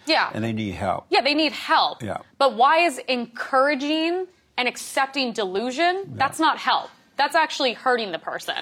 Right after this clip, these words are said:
Speaker 2: You know, I, they allow all this mess to happen because they want us to be divided.
Speaker 1: Yeah.
Speaker 2: They want us fighting one another.
Speaker 1: Which
Speaker 2: They
Speaker 1: is all we
Speaker 2: want
Speaker 1: do
Speaker 2: us to
Speaker 1: now.
Speaker 2: go,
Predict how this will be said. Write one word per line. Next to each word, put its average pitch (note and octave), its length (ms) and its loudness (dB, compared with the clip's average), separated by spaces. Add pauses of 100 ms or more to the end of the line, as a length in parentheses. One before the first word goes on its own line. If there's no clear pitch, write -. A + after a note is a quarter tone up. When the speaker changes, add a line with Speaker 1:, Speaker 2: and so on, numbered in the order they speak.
(260)
Speaker 2:
You C#3+ 140 0
know, C#3+ 100 0
I, C#3+ 100 0 (140)
they E3 160 -2
allow C#3+ 440 4
all B2 160 4
this A#2 220 -4
mess A#2+ 340 -2
to A2 120 -4
happen A#2+ 400 -2
because A2 400 -4
they A2 160 -6
want A#2 440 -4
us A#2 220 -4
to - 140 -12
be G#2+ 180 -6
divided. G2 640 -6 (100)
Speaker 1:
Yeah. A#3 200 0 (180)
Speaker 2:
They B2 120 -4
want B2 260 -2
us A2 120 -4
fighting C3 500 0
one A2+ 180 2
another. G#2 560 -2 (240)
Speaker 1:
Which - 140 -4
Speaker 2:
They B3 60 0
Speaker 1:
is - 60 2
all A3 100 6
we D4 40 4
Speaker 2:
want C#4 100 4
Speaker 1:
do C4+ 60 2
Speaker 2:
us B3+ 60 2
to - 20 -2
Speaker 1:
now. F#3+ 380 2
Speaker 2:
go, - 40 -8